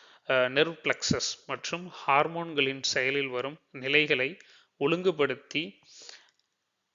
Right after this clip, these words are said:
சீரா இத-, அதை வந்து கொண்டு வருது. அடுத்து ஏழாவது வந்து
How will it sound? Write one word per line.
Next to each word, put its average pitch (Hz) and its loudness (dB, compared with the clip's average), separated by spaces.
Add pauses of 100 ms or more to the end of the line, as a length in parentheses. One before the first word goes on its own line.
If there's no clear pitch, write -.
(160)
சீரா 190 6 (560)
இத-, 135 0
அதை 131 4
வந்து 131 -6
கொண்டு 139 0
வருது. 123 -4 (1700)
அடுத்து 147 -2
ஏழாவது 165 6
வந்து 127 -6